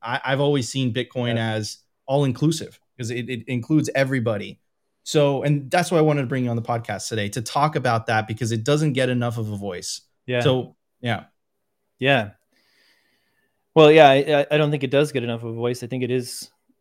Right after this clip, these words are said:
Speaker 2: very important. The cool thing about Bitcoin is that there's something for everyone to believe in. And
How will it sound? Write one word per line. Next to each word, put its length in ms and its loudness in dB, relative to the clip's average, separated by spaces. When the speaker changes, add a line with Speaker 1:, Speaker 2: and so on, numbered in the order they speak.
Speaker 2:
very 340 -2
important. 640 -6
The 80 -8
cool 300 -6
thing 180 -4
about 280 0
Bitcoin 340 -4
is 140 -8
that 240 -14
there's 520 -6
something 600 -2
for 180 -2
everyone 600 -4
to 80 -12
believe 320 -6
in. 240 -14
And 520 -4